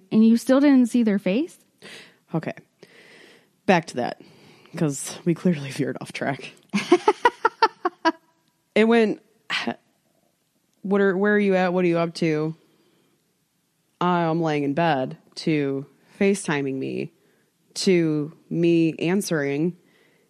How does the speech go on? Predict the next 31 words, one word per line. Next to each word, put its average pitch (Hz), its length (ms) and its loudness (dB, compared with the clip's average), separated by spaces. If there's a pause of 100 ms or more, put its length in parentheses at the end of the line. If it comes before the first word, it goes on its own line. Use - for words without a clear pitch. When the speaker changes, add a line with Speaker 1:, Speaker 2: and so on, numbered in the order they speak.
(140)
Speaker 2:
And, 240 100 0
you 262 60 4
know, 220 160 2
answering, 190 460 2
you're 175 80 2
not 175 120 0
like, 160 180 -2
"Hello." 233 600 2 (520)
Speaker 1:
Yeah. 247 240 4
Speaker 2:
You're 190 180 2
answering 175 480 2
and 165 80 0
it's - 100 -6
connecting, 185 580 0
and 170 60 0
then 170 140 2
you, 160 220 2
like, 143 240 -4
see - 200 -2
the 180 140 0
picture, 208 420 0
and 170 120 0
the 175 60 -2
picture 196 300 -2
was 160 140 -2
his 135 180 -8
dick. 170 440 -2
And 151 80 -4
I - 20 -6
was 147 140 -6
like, 139 160 -6